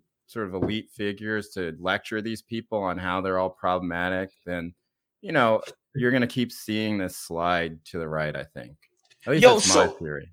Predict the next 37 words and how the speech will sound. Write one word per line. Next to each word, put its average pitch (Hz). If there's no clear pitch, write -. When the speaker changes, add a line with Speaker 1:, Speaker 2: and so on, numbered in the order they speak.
Speaker 1:
Yeah. -
Speaker 2:
so 302
I, 240
you 262
know, 240
one 208
of -
the 175
first 180
joints 170
of 147
yours, 139
man, 139
that 127
touched 139
on 127
this, 120
Jay, 131
was, 131
um, 127
you 147
did 190
a 170
really 175
dope, 147
I 190
don't 220
know 185
if 139
it 156
was 139
for 151
the 131
magazine 131
or 127
the 120
website, 123